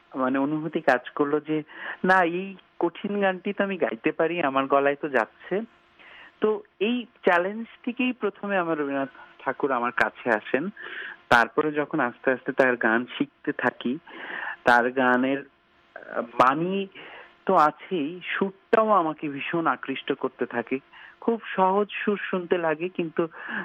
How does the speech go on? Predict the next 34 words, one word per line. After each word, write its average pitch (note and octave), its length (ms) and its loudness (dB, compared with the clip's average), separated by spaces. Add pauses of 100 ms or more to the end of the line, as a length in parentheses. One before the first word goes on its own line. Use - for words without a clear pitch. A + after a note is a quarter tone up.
(160)
গানটি C#3+ 360 2
কিন্তু E3 260 -4
এত D#3 140 -6
সহজ D3 460 0
না। A2+ 160 0
গাইতে A#2 340 2
গেলে C#3+ 220 -2
দেখা C3 320 0
যায় C3+ 140 0
অন্যান্য C3 580 -2
অনেক C3+ 340 0
গানের C#3 180 -2 (120)
থেকে C#3+ 260 -4 (380)
এই C#3 160 0
গানটি C#3 320 -2
গাইতে B2 320 2
আমার A#2 300 2
বেশি D3 360 -2 (380)
আমাকে, A#2+ 440 0 (340)
আহ, G2 560 0
আহ, - 320 -2
চর্চা C3+ 400 2
করতে - 340 -4
হচ্ছে। G2 440 -4 (500)
তো G3+ 80 2
এভাবেই G#3+ 420 0
আস্তে E3+ 300 -2
আস্তে E3 260 -4
রবীন্দ্রনাথ C#3 360 -2
ঠাকুর D#3 360 -2 (340)
কোথায় F3+ 300 0
যেন F3 240 -2
গিয়ে E3 240 -2
আমার C3+ 380 2